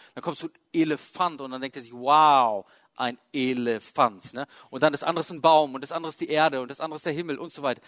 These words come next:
Und so gibt er allem gewisse Bezeichnungen. Und so benennt Adam Stück für Stück die gesamte Schöpfung. Und irgendwann mal, während er so formuliert, merkt er, dass etwas fehlt.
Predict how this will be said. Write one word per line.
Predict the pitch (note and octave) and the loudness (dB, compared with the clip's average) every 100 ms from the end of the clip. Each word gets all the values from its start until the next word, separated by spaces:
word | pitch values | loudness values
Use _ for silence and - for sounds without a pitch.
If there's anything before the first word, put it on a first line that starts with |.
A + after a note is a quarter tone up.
| _ | _
Und | - | -10
so | D#3 | -6
gibt | B3 - | -6 -2
er | G3 | 0
allem | D#3+ A#3+ B3 B3 _ _ _ _ _ _ _ | 2 2 0 -6 _ _ _ _ _ _ _
gewisse | E3 G3 A3 | -4 -2 -4
Bezeichnungen. | F#3 - D#3 C#3 A2+ G2 F#2+ F2 _ _ _ - | -4 4 4 4 -6 -16 -18 _ _ _ _ -10
Und | D3+ | -4
so | A3+ | 0
benennt | G#3+ A3+ B3 | 2 2 2
Adam | F3+ A3 G#3+ _ - | 2 2 2 _ -12
Stück | - - C#4 | -8 -6 -6
für | - A3+ | -4 -8
Stück | - A3+ - - | -6 -8 -8 -14
die | D3 | -8
gesamte | F#3+ D#3+ F3+ A3+ B3 - G#3 G3 - - | -6 -4 2 2 2 -6 -4 -4 -8 -12
Schöpfung. | - C#3+ - E3 G#3 - _ - - _ _ - | -2 -2 0 -8 -8 -16 _ -20 -20 _ _ -6
Und | F3 F3+ | -2 0
irgendwann | G3+ C#4 C#4 G3 F#3 | 2 2 2 0 2
mal, | F#3+ F3+ | 2 2
während | F#3 | 2
er | F3+ E3 | 0 -2
so | D#3+ | -4
formuliert, | - F#3 F#3 A3 F#3 F#3 | -4 -2 -2 0 -2 -2
merkt | D#3 E3+ G#3+ B3+ - | -8 2 4 2 0
er, | D3+ F3 | 2 2
dass | F3 F#3 | 0 -4
etwas | - D3+ - F3 F#3 - _ | -4 -8 0 0 0 -6 _
fehlt. | - A3 B2 A2 | -2 0 0 -4